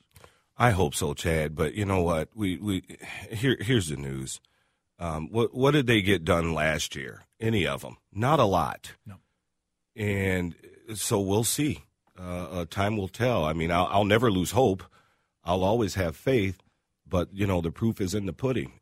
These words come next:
Speaker 1: And, and so I, I get, I get tired of, of all the talk and all the discussion,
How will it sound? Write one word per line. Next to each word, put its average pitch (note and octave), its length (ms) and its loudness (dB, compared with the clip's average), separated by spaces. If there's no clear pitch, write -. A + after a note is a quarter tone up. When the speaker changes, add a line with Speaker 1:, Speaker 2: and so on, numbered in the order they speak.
Speaker 1:
And, F2 260 -8
and F2 240 -10
so E2+ 460 -2
I, F2 280 -6
I F2+ 140 -4
get, E2+ 260 -6
I F#2 120 2
get B2 200 0
tired A2 320 6
of, F#2+ 260 0
of E2+ 140 -8
all F#2+ 200 2
the G2+ 80 -2
talk G2 400 2
and E2+ 120 -4
all F2+ 140 -2
the F2+ 80 -2
discussion, E2 720 -6